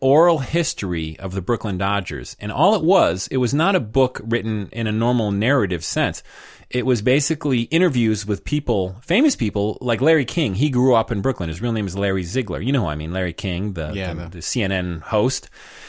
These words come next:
Speaker 1: And
Speaker 2: "If I
Speaker 1: he
Speaker 2: put money on a color, it would be olive drab."
Speaker 1: <laughs> Exactly, that guy.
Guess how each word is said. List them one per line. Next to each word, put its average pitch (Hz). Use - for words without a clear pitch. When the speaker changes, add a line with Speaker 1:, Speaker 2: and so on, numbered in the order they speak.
Speaker 1:
And 131
Speaker 2:
"If -
I 226
Speaker 1:
he -
Speaker 2:
put 175
money 165
on 143
a 120
color, 104
it 139
would 135
be 139
olive 143
drab." 104
Speaker 1:
<laughs> 165
Exactly, 151
that 143
guy. 67